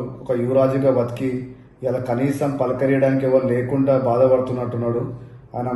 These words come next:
మాట్లాడు, ఏం మాట్లాడు ఆయనకే తెలియదు. కేవలం కాంగ్రెస్ని విమర్శించాలే, ప్రస్తుతంలో ఉన్న మా కాంగ్రెస్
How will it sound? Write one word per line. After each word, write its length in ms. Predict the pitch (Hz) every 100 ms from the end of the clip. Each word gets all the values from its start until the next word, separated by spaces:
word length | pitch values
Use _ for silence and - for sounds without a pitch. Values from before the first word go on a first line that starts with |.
| 117
మాట్లాడు, 400 | 120 120 139 135 135 123
ఏం 100 | 127
మాట్లాడు 280 | 127 127 131 123
ఆయనకే 260 | 127 131 127
తెలియదు. 300 | 123 117 120 123 - - - - 131
కేవలం 360 | 135 143 147 135 - 120
కాంగ్రెస్ని 480 | 127 139 143 143 139
విమర్శించాలే, 680 | 127 127 127 131 127 127 131 127 - - - - -
ప్రస్తుతంలో 600 | 123 123 135 135 143 139 135
ఉన్న 120 | 135 131
మా 60 | 127 117
కాంగ్రెస్ 300 | 117 131